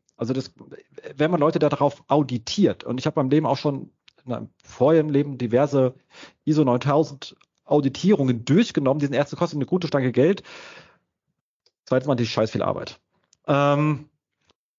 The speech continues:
und dann bist du auch so ein kleiner, dann hast du auch überall, also damals noch diese lustigen Ordner stehen gehabt, wo dann immer einer durchs Raum gesagt hat, oh, ich muss mal wieder ein Blatt auswechseln, weil sich was geändert hat, also, und weil das muss ja überall gleich beschrieben sein und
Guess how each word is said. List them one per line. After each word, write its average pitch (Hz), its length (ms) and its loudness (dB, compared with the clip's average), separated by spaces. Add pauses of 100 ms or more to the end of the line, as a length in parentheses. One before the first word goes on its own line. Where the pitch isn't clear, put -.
und 139 380 2
dann 131 140 0
bist 151 120 -8
du 160 60 2
auch 135 100 0
so 139 60 -8
ein 139 80 -6
kleiner, 139 240 0
dann 120 80 -2
hast 160 160 -4
du 131 40 -2
auch 117 80 -2
überall, 131 460 2
also 117 160 -2
damals 147 440 0
noch 139 180 0
diese 127 160 -2
lustigen 127 320 -2
Ordner 151 280 0
stehen 147 200 0
gehabt, 135 180 -2
wo 135 60 -2
dann 123 140 0
immer 120 240 -2
einer 127 160 -2
durchs 107 200 -6
Raum 151 120 0
gesagt 135 280 -2
hat, 127 140 -2
oh, 202 100 4
ich - 80 -2
muss 165 140 -2
mal 156 100 0
wieder 151 120 4
ein 131 60 0
Blatt 160 200 -2
auswechseln, 127 480 -2
weil 120 100 2
sich 113 160 -8
was 123 140 -2
geändert 160 400 -2
hat, 175 160 -2
also, 117 220 0
und 127 200 -4
weil 120 140 2
das 117 100 -2
muss 139 160 -2
ja 110 80 0
überall 117 380 0
gleich 127 280 -2
beschrieben 185 440 -2
sein 151 180 2
und 139 180 -6